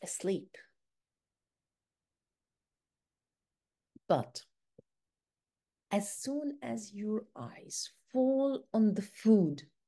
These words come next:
what will happen? Knowledge of the food is attained.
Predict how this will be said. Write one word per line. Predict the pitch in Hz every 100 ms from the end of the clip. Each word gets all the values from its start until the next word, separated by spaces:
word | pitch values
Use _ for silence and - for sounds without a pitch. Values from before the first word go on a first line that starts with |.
| _ _ _ _ _ -
what | 190 190
will | 160
happen? | - 131 143 175 - - -
Knowledge | 208 254 320 494 587 554 - 320
of | 330 233 214
the | 302 - -
food | 254 233 247 339 381 - _ _ -
is | 175 -
attained. | - - 123 120